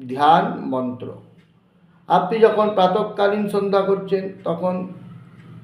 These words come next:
ভিন্ন ধ্যান করছেন, মধ্যাহ্নে ভিন্ন এবং সায়াহ্নে ভিন্ন। তা আপনি কোন বেদের ব্রাহ্মণ সেটা প্রথম জানা দরকার সন্ধ্যার পূর্বে, এবং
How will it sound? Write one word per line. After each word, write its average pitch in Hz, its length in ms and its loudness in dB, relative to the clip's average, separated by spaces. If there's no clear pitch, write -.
ভিন্ন 190 220 0
ধ্যান 175 200 2
করছেন, 196 360 -2
মধ্যাহ্নে 175 600 0
ভিন্ন 170 320 -4
এবং 151 220 -6
সায়াহ্নে 139 560 -4
ভিন্ন। 123 300 -12
তা - 60 -2
আপনি 175 180 -2
কোন 233 180 10
বেদের 220 320 10
ব্রাহ্মণ 208 460 4
সেটা 202 240 0
প্রথম 202 360 0
জানা 196 220 0
দরকার 190 380 -2
সন্ধ্যার 185 460 0
পূর্বে, 170 260 -6
এবং 190 180 2